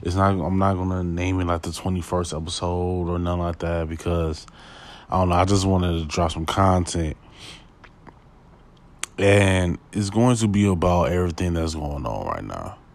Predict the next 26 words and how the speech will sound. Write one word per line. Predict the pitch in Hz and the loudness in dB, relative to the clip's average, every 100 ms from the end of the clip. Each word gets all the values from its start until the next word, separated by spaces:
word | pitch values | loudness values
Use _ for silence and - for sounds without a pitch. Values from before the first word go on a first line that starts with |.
| - | -8
And | 85 92 | -4 -2
if | 87 | 0
you're | - | 0
listening | 92 117 120 113 110 104 | 4 4 4 4 4 2
to | 107 101 | 0 2
this | 104 98 - | 2 2 -2
at | - | -6
some | - 95 90 | -4 -2 -2
point, | - 92 85 85 - - - - - - - - | -2 0 0 -4 -8 -20 -20 -20 -20 -20 -20 -12
you | 85 90 | -4 -2
know, | 80 78 76 90 - - 82 | -2 -4 -8 -12 -16 -10 -6
down | 85 90 87 | -2 0 0
the | 85 | -2
line, | 82 87 87 87 87 | -2 0 0 0 0
you | 85 | -2
going | 82 85 85 | -4 -2 -2
back, | 78 87 78 | 0 0 0
listening | 85 85 90 | -4 -4 -6
to | 82 82 | -4 -4
old | 80 87 80 78 | -2 0 -2 -4
episodes | 87 90 85 | -2 -2 -2
or | 85 | -4
something | - 87 87 | -4 -2 0
like | 82 80 | -2 -2
that, | 85 | -2
you | 82 85 85 | -2 -2 -4